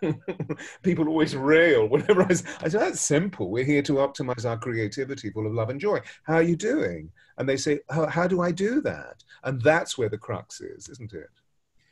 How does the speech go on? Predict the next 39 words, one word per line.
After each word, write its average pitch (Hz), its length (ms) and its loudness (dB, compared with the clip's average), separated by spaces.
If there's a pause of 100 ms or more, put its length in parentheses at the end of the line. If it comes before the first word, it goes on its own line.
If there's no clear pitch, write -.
(180)
But 131 100 -2
if 139 80 0
we, 143 260 4
you 156 80 2
know, 147 100 6
wherever 151 380 6
we 139 140 0
go 139 320 6
with 104 340 -2
the 113 320 -2
development 117 600 0
of 107 100 -10
what 110 180 -4
those, 107 300 -4 (320)
the, 113 240 0
that 113 220 -4
technology 117 680 -4
is, 123 380 -8 (240)
if 127 120 -2
we 143 120 2
can 151 100 -2
just 139 300 -2
see 131 180 -4
that 117 240 -4
the 120 80 -4
universe 131 460 -4
is 107 100 -10
a 110 40 -8
personal 160 500 -6
love 139 300 -4
letter 95 360 -10
written 123 340 -10
to 98 140 -14
us 85 80 -16
by 92 300 -14
God, 104 580 -10 (520)
personal 208 640 -4
love 151 260 -4
letter. 104 240 -6